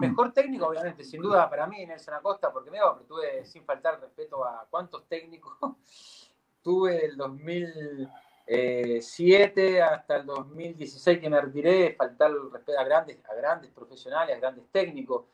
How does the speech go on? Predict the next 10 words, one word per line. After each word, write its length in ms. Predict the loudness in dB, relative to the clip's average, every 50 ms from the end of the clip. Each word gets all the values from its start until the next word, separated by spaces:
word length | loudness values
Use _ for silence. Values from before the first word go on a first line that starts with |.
| _ _ _ _ _
Marco 260 | -6 -4 -2 -2 -2
Antonio 280 | -2 0 0 0 0 -2
Figueroa, 540 | -4 -4 0 4 8 8 10 8 8 6 -2 _ _ _ _ _ _ _ _
eh, 480 | -6 -4 -2 -2 -2 -2 -2 -4 -6 -8 -8
un 260 | -10 -12 -12 -14 _ _ _
técnico, 760 | 2 2 2 2 -2 -4 0 2 4 4 2 0 -6 -8 _ _ _ _ _ _ _ -12
pero 440 | -6 -4 -4 -4 -2 -4 -6 -8 -10 -12 -8
buenísimo, 600 | -4 -2 0 0 0 -2 -2 -6 -14 -14 -14 -14 -12
buenísimo, 880 | -10 -4 -2 0 0 2 0 -2 -2 -6 -6 -4 -4 -2 -4 -4 -6 _ _ _ _ _ _ _ _ _ -6
eh, 1040 | -2 0 2 2 2 2 0 -2 -2 -4 -4 -4 -4 -2 -2 -2 -2 -4 -4 -6